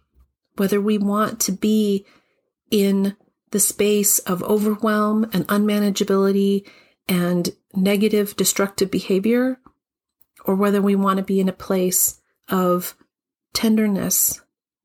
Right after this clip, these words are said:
evolution of growth of our souls,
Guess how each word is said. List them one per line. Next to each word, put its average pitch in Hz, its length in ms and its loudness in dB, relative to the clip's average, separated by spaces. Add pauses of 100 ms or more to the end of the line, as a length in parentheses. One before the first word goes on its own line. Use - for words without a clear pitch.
(680)
evolution 202 840 0
of - 240 -4
growth 190 440 0
of 180 180 -4
our 160 120 -2
souls, 185 800 -2